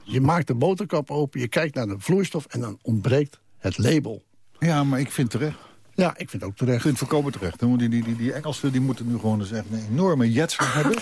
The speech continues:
Speaker 1: <laughs> Nou, niet voor niks regel honderdtweeëntwintig uit het, uit het reglement.
Speaker 2: Precies.
Speaker 1: Daar hebben ze gewoon de hand mee gelicht.
Speaker 2: Exact.
Speaker 1: Nou, ik vind het belachelijk.
Speaker 2: Ze bedonderen de boel.
Speaker 1: <laughs> Ja.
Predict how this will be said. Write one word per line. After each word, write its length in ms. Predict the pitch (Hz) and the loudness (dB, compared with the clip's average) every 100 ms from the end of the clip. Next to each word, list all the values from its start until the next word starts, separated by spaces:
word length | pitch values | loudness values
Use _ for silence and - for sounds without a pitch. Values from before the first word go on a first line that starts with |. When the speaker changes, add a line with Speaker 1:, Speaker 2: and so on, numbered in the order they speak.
| - | -2
Speaker 1:
<laughs> 60 | |
Nou, 200 | 247 - | 0 4
niet 160 | 175 233 | 4 4
voor 100 | 254 | 4
niks 200 | 240 - | 2 2
regel 320 | 190 165 160 | 2 2 0
honderdtweeëntwintig 760 | 156 170 - 170 151 175 170 143 | 0 -2 -2 -2 -2 -2 -2 0
uit 100 | 143 | -2
het, 240 | 123 - | -2 -6
uit 160 | 131 131 | -4 -2
het 100 | 123 | 0
reglement. 580 | 143 117 113 113 175 254 | 0 0 0 0 2 2
Speaker 2:
Precies. 320 | - - 110 | 0 0 0
Speaker 1:
Daar 100 | 143 | 2
hebben 200 | 156 135 | 2 0
ze 100 | 113 | 0
gewoon 320 | 110 165 196 | 2 2 2
de 80 | 165 | 0
hand 280 | 127 185 143 | 0 -2 -4
mee 160 | 113 | -8
gelicht. 380 | 95 92 85 - | -8 -8 -10 -4
Speaker 2:
Exact. 420 | 151 - 117 - - | -4 -2 -4 -4 -2
Speaker 1:
Nou, 220 | 123 113 | 0 0
ik 100 | 113 | 0
vind 120 | 127 | 0
het 100 | 104 | 0
belachelijk. 340 | 107 95 131 120 | -2 -4 -4 -2
Speaker 2:
Ze 120 | 135 | 0
bedonderen 420 | 127 160 180 131 | 0 0 0 0
de 60 | 117 | 0
boel. 220 | 104 87 - _ - | 0 -2 -6 _ -2
Speaker 1:
<laughs> 80 | 95 87 | -2 0
Ja. 360 | 110 - - | 0 0 0